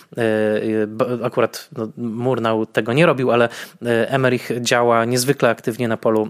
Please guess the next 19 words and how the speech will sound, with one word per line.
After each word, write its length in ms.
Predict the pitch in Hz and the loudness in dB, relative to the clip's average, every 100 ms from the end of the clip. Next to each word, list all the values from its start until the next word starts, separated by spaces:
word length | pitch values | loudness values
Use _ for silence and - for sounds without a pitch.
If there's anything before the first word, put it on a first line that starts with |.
| 113 113 | -4 -6
e, 100 | 110 | -2
pla-, 260 | 113 110 | 0 0
praw 500 | 110 - - 113 - - - - | -2 -4 -2 -2 -4 -16 -20 -16
społeczności 760 | - 117 110 113 107 - 120 107 - | -4 -2 -2 -4 -6 -4 -6 -6 -4
L 140 | 127 | -2
G 100 | 120 | 0
B 120 | 117 123 | 0 0
T. 180 | 104 - - - - - | 0 -2 -12 -14 -14 -4
Także 340 | 131 127 135 123 | -2 2 2 4
podobieństwo 640 | - 156 160 165 - 147 | 4 4 4 2 2 2
pomiędzy 360 | 131 135 131 | 2 2 0
Murnauem 640 | 135 135 139 151 160 147 151 | 2 2 2 4 4 2 -2
i 100 | 127 | -6
pomie-, 480 | - 127 127 127 123 | -2 0 0 -2 -2
pomiędzy 600 | - 123 123 117 120 123 123 | 0 0 0 -2 0 0 0
Rolandem 420 | 123 123 123 120 | 2 2 2 -2
Emmerichem 460 | 120 123 131 135 | -2 -2 -2 -2
być 180 | 131 143 | -2 0
może, 500 | 151 180 160 139 143 | 2 4 4 2 2